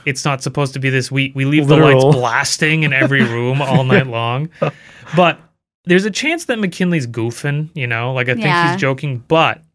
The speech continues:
Speaker 1: Motel Six says, "We're sorry to disappoint. Please P M us." And then someone comes in named Rocca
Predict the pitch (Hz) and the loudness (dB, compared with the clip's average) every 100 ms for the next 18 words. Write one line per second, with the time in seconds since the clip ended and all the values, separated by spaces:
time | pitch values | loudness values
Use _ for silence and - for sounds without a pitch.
0 | _ _ _ _ 160 156 190 170 185 175 | _ _ _ _ -2 2 2 2 0 0
1 | 170 156 160 220 214 208 196 202 202 226 | -2 0 -2 -2 -2 -2 -4 -6 -8 -8
2 | 220 180 165 160 185 185 139 - 139 147 | -8 -4 -6 -4 -4 -2 -4 -6 -4 -4
3 | 143 - 160 165 147 127 147 135 139 131 | -4 -4 -2 -2 -2 -4 -6 -4 -2 -2
4 | 123 131 123 117 117 143 - 117 110 | -4 -4 -4 -4 -2 -2 -2 -8 -8